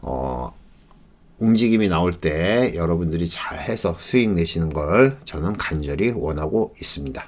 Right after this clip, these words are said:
아시겠죠? 자, 오늘 선물부터 한번 볼까요? 오늘 선물 상황 한번 보겠습니다.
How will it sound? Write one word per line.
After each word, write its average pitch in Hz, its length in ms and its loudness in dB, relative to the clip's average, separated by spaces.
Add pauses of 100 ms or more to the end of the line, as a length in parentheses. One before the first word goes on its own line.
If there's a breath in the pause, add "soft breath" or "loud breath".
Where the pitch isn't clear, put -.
아시겠죠? - 400 0 (420 loud breath)
자, 165 100 6
오늘 185 200 12
선물부터 208 440 8
한번 147 220 6
볼까요? 110 300 2
오늘 113 180 2
선물 147 300 2
상황 131 220 4
한번 98 260 0
보겠습니다. 82 640 -2